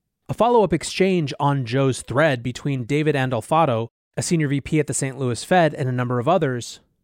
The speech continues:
shows the different sides of this argument, which gets into this asset price inflation conversation. Andolfato writes,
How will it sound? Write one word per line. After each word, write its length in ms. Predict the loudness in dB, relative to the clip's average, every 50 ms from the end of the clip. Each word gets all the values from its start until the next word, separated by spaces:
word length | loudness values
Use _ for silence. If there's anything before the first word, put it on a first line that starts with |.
| _ _
shows 600 | -12 -10 -4 0 4 4 4 4 4 2 2 2
the 100 | 0 0
different 440 | 2 0 -2 0 0 -2 -2 -2
sides 400 | -2 -2 0 2 2 0 0 0
of 120 | 0 0 0
this 160 | 0 -2 -2
argument, 540 | 0 0 0 0 0 -2 -6 -6 -8 -12 -6
which 280 | -6 -6 -6 -4 -2
gets 220 | -2 -2 0 0 0
into 180 | 0 0 0
this 180 | 0 0 -2 -2
asset 420 | -2 -2 -2 -2 -2 -2 -4 -4
price 260 | -4 -4 -4 -4 -4 -6
inflation 480 | -8 -4 0 2 2 2 2 0 -4
conversation. 840 | -2 -2 -4 -4 -4 -8 -8 -8 -10 -10 -12 -14 -16 -16 -16 -18 -20 _ _ _ _ _ _ _ _ _ _ _ _ _ _ _ -2
Andolfato 540 | 0 2 2 2 2 4 4 4 4 4 2
writes, 400 | 2 0 -2 -2 -4 -6 -12 -12